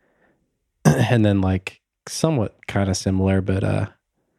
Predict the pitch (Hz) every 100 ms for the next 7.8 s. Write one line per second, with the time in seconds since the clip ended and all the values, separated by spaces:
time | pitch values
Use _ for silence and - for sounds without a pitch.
0 | _ - - 143 156 - 123 104 107 92
1 | 90 87 104 92 92 95 98 95 87 92
2 | 92 90 92 92 90 92 - - - _
3 | _ _ _ _ _ - _ _ _ _
4 | 101 90 98 101 - 98 92 92 _ _
5 | _ - - 98 92 87 - 92 92 92
6 | 92 95 101 98 95 104 104 101 - 101
7 | 104 98 101 101 98 98 98 104